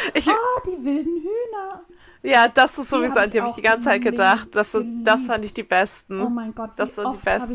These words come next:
Speaker 1: besten.
Speaker 2: das gelesen?
Speaker 1: Ich hatte auch die Computerspiele und alles von den
Speaker 2: Es
Speaker 1: wilden
Speaker 2: gibt
Speaker 1: Hühnern.
Speaker 2: Computerspiele von denen?
Speaker 1: Ja, <laughs> es gibt Computerspiele.
Speaker 2: Die muss ich jetzt noch spielen.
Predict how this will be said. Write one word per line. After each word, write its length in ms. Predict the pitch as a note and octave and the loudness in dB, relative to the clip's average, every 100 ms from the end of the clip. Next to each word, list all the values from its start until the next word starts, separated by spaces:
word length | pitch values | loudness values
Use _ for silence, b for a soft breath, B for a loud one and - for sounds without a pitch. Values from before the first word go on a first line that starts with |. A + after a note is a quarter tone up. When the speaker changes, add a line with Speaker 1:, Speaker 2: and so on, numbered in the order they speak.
| G#3+ | -8
Speaker 1:
besten. 80 | |
Speaker 2:
das 180 | A#3+ - | -10 -10
gelesen? 760 | B3+ A#3 A#3 A#3+ A3 A3 A3+ A#3+ _ _ b _ | -12 -10 -8 -8 -8 -8 -8 -10 _ _ b _
Speaker 1:
Ich 140 | A#3 B3 | -6 0
hatte 260 | C4+ - A#3+ | 2 2 0
auch 100 | - | -2
die 100 | B3 | -6
Computerspiele 880 | A#3+ - C4+ D4+ C#4+ - F#3+ F3+ | -6 -4 -4 -2 -2 -2 -4 -2
und 140 | F3 - | -2 0
alles 380 | F#3+ G3+ F#3+ - | 0 0 -4 -6
von 120 | E3 | -8
den 140 | E3 | -8
Speaker 2:
Es 100 | E3 D#3 | -6 -6
Speaker 1:
wilden 100 | E3 F#3 | -6 -8
Speaker 2:
gibt 20 | E3 | -8
Speaker 1:
Hühnern. 280 | E3 E3 G3+ | -6 -8 -8
Speaker 2:
Computerspiele 460 | D4 - D4+ D#4 | -12 -12 -12 -10
von 180 | - D4 | -8 -4
denen? 80 | G3 | 4
Speaker 1:
Ja, 400 | G#3+ D4 D#4 A#3 - | 6 8 8 6 4
<laughs> 80 | |
es 220 | C4+ - - | -2 -4 -8
gibt 180 | D4 - | -12 -10
Computerspiele. 1040 | E4 D#4 F4 G#4 G4 - F4 F4 F4 F4 _ G#3+ | -12 -6 -4 -4 -4 -6 -10 -8 -10 -12 _ -14
Speaker 2:
Die 80 | |
muss 200 | G3 G3 | -12 -14
ich 100 | - | -18
jetzt 260 | G3+ - - | -20 -20 -12
noch 140 | G3+ B3+ - | -10 -10 -12
spielen. 380 | A3 G3 F#3 | -12 -12 -12